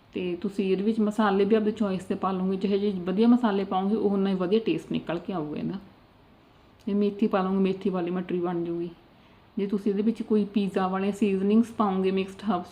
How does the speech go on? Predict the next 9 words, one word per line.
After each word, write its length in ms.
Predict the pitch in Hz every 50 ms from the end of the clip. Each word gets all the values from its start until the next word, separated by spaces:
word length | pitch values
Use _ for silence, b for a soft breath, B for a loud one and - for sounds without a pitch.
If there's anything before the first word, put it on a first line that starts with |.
| - -
ਵਗੈਰਾ, 160 | 180 180 185
ਚਿਲੀ 280 | 185 - 208 190 190 190
ਫਲੇਕਸ 420 | 190 - 180 180 175 - - -
ਆ, 40 | 190
ਹੋਰ 260 | 185 185 175 175 175
ਵੀ 140 | 185 196 202
ਅੱਛਾ 220 | 202 202 220 190
ਟੇਸਟ 340 | - - 175 185 185 - -
ਆਊਗਾ। 360 | 175 175 180 185 190 190 190